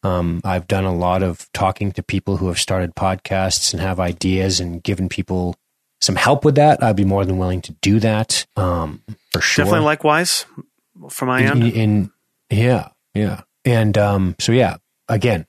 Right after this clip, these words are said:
Speaker 1: I, uh, I appreciate the listeners here. This, this was not a decision that was made easy. It's one I've been making for a long time now, clearly.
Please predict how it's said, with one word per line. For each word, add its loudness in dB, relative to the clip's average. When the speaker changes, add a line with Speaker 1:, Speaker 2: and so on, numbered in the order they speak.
Speaker 1:
I, 2
uh, 2
I 0
appreciate 2
the -2
listeners 0
here. -4
This, 0
this 0
was 2
not 4
a 4
decision 2
that 0
was -2
made 0
easy. 2
It's -2
one -2
I've -2
been -4
making -2
for -4
a 2
long -2
time -2
now, -2
clearly. -2